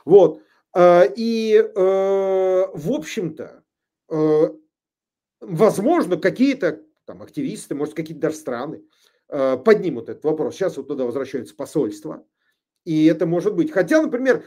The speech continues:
сколько я помню, датское посольство функционировало всё это время.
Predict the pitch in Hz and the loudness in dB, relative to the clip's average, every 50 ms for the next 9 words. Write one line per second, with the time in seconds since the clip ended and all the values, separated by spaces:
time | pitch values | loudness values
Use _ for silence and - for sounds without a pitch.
0 | - _ _ - - 233 226 165 190 185 170 - 269 254 214 190 - - 220 208 | -16 _ _ -2 2 2 2 2 0 -2 -2 -2 -2 -2 -2 -2 2 2 2 2
1 | - - - 160 - - 160 160 - 285 285 - - 196 165 - - 175 165 165 | 2 -2 -6 -8 -6 -6 -6 -6 -4 -4 -6 -4 -4 -4 -4 -4 -6 -10 -12 -8
2 | - 208 190 226 254 233 214 196 175 160 - - - 226 208 - - 170 156 156 | -6 -6 -4 -2 0 2 2 2 2 -2 -8 -4 2 2 2 2 2 0 -2 -2
3 | 156 127 - - | -2 -4 -6 -10